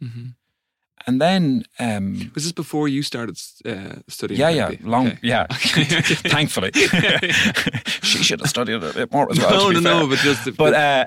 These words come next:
Speaker 1: yeah.
Speaker 2: um, a-, and then what happened was, uh, uh, Dad,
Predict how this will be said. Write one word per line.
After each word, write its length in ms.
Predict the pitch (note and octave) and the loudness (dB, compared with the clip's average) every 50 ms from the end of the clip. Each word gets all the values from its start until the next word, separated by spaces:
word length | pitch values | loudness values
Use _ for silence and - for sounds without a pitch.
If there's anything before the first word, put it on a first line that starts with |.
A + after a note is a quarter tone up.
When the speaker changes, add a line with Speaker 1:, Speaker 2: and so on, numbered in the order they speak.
| - - | 0 0
Speaker 1:
yeah. 160 | C#3 C3+ C3 | 0 2 2
Speaker 2:
um, 240 | B2+ A#2 A#2 A2+ A2 - - - - | 2 2 2 2 0 -2 -8 -6 -4
a-, 160 | B2+ B2+ C#3 - | -2 -2 -2 0
and 180 | - C#3 C3+ C#3 | 0 0 2 4
then 380 | D3+ E3 F3+ F3 D#3 C3+ A#2+ - - - | 4 4 2 2 0 0 -2 -6 -8 -4
what 200 | B2+ C3 B2+ A2+ | -2 -2 0 0
happened 300 | C3+ B2+ - C3 A2+ G#2 | 0 0 2 2 2 2
was, 320 | A2+ G#2+ G2 - - - - - | 2 0 -2 -2 -4 -6 -6 -6
uh, 380 | - G#2+ G#2 G2+ G2 G2 G2 F#2+ - _ _ - | -4 -2 -2 -2 -2 -2 -4 -6 -10 _ _ -6
uh, 200 | G#2 G2+ G2 F#2+ F2+ - | -4 -4 -4 -4 -6 -6
Dad, 440 | - A#2+ A#2+ B2 A#2+ A2 G2 F#2 - | -4 -2 0 2 0 0 0 -2 -6